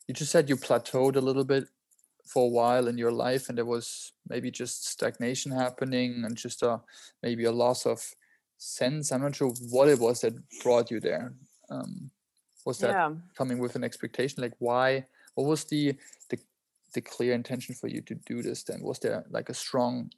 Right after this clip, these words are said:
Speaker 1: a really strong pull, or was just more coming out of curiosity again?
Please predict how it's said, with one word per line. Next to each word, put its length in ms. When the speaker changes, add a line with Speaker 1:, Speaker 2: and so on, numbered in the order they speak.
Speaker 1:
a 60
really 340
strong 340
pull, 260
or 40
was 180
just 240
more 340
coming 340
out 140
of 120
curiosity 680
again? 340